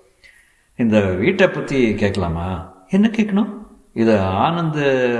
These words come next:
எப்ப வாங்கினாரு?" "சமீபத்துல தான். எங்க கல்யாண தினத்துக்கு பரிசு அளிக்கிறதா இருந்தாரு. அதுக்குள்ள,"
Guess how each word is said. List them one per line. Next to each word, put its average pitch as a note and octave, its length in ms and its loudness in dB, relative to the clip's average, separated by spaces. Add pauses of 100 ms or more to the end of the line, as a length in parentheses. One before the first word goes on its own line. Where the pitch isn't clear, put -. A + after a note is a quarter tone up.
(380)
எப்ப E3 260 2
வாங்கினாரு?" D#3 540 0 (600)
"சமீபத்துல F3+ 500 0
தான். D3 180 -4
எங்க C3+ 140 -8
கல்யாண D#3 340 -2
தினத்துக்கு C#3 540 -4
பரிசு C#3 360 -4
அளிக்கிறதா B2+ 400 -2
இருந்தாரு. A#2 360 -4 (340)
அதுக்குள்ள," C#3 360 -10